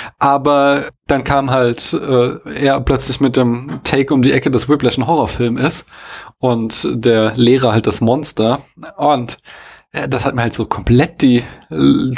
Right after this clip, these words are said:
Luft aus den Segeln genommen, weswegen auch die ganze Folge nicht so richtig funktioniert hat, weil wir sehr viel aneinander vorbeigeredet haben. Aber das ist, äh, auch ein interessanter Standpunkt, dass das eigentlich ein Horrorfilm ist. Ich glaub, es ist eine Mindermeinung, aber ich find, kann man, äh, unter dem Aspekt könnte ich den verstehen.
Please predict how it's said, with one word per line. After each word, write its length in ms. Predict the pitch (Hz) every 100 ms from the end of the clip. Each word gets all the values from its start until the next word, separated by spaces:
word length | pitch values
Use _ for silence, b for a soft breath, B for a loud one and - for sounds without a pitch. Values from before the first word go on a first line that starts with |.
| -
Luft 420 | 143 123 175 - -
aus 160 | 117
den 160 | - 113
Segeln 340 | 113 120 123
genommen, 180 | 120 123
weswegen 260 | 123 123 120
auch 60 |
die 80 | 127
ganze 160 | 117 110
Folge 260 | 120 131
nicht 120 | 110 -
so 80 |
richtig 200 | 107 -
funktioniert 600 | - 104 - 107 117 123 127
hat, 140 | 127
weil 180 | 120 107
wir 100 | 110
sehr 340 | 113 113 113
viel 220 | - 123
aneinander 440 | 117 113 113 113 107
vorbeigeredet 840 | - 104 113 120 98 104 107 98
haben. 320 | 107 104 135 139 B B B B
Aber 180 | 135 127
das 180 | 127
ist, 140 | 170 262
äh, 180 | 302 294
auch 180 | 220 285
ein 80 |
interessanter 440 | 294 262 247 269 277
Standpunkt, 460 | - - - 98
dass 120 | 101 -
das 140 | -
eigentlich 220 | 139 131
ein 100 | 156
Horrorfilm 400 | 127 98 - 110
ist. 140 | - 110
Ich 80 |
glaub, 180 | - 139
es 100 | 113
ist 180 | 120 -
eine 100 | 135
Mindermeinung, 880 | 120 151 196 202 190 185 202 196 202
aber 480 | 151 143 147 156 156 _ _ - - _
ich 80 | 123
find, 280 | - 131 143
kann 160 | - 151
man, 200 | 156 147
äh, 140 | -
unter 280 | - 175 175
dem 200 | 170 254
Aspekt 340 | 220 - 214
könnte 200 | - 196 -
ich 60 |
den 100 | 180 165
verstehen. 300 | 175 143